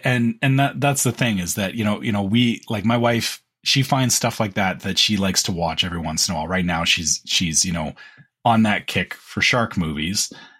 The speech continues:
Um, but outside of that, like, you know, something would have to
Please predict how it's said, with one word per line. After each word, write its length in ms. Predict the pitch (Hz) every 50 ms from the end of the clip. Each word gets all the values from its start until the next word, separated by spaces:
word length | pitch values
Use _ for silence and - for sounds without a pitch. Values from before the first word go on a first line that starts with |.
| _ _ _ _ _ -
Um, 600 | - 90 85 82 80 80 80 80 80 76 76 - _ _ _ -
but 360 | 113 98 - 110 104 95 - -
outside 440 | 104 110 107 - - 120 113 117 113
of 100 | 110 98
that, 280 | 95 87 90 85 85
like, 340 | 98 92 95 92 - - - _ _
you 120 | - 120 107
know, 160 | 104 98 95
something 360 | - - 135 120 117 143 131
would 100 | 139 127
have 320 | - - 123 113 107 - -
to 400 | - 107 101 95 92 90 85 80